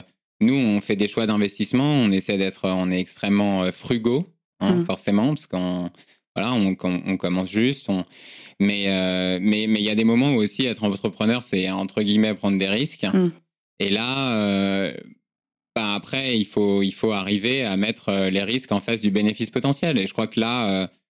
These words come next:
Speaker 1: bah, il suffit de regarder, euh, combien on investit et combien potentiellement on peut faire de ventes par rapport à ça. Et je crois que là, c'est, bah, on en reparle dans six mois, mais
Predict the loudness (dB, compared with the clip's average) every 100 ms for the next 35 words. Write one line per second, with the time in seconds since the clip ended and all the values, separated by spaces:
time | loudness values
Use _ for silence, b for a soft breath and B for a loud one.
0 | _ -4 -4 -4 -2 0 0 0 -2 0
1 | 0 0 0 -2 0 2 2 2 2 0
2 | -2 0 2 2 2 0 0 2 0 -2
3 | -2 0 2 2 2 -2 -4 -2 -2 0
4 | 0 0 0 -2 -2 -2 -2 -2 -2 -4
5 | -6 -2 -4 -2 -2 0 -2 -8 _ _
6 | _ _ _ -4 0 0 0 -2 -2 0
7 | 0 0 0 0 -2